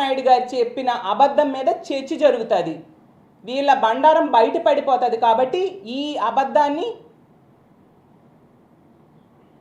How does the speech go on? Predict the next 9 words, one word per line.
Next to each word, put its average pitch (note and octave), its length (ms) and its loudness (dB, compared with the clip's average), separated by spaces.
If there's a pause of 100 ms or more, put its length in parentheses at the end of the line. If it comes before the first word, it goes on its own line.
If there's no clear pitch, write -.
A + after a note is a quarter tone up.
(300)
ప్రజలు B3 300 2 (140)
నమ్మేస్తారు. D4 680 0
కాబట్టి A#3+ 380 0 (640)
చంద్రబాబు C4+ 500 0
నాయుడు B3+ 280 0
గారు B3+ 180 2 (140)
చెప్పిన B3+ 360 -2
అబద్ధాన్ని B3+ 460 0
ప్రజలు A#3 260 0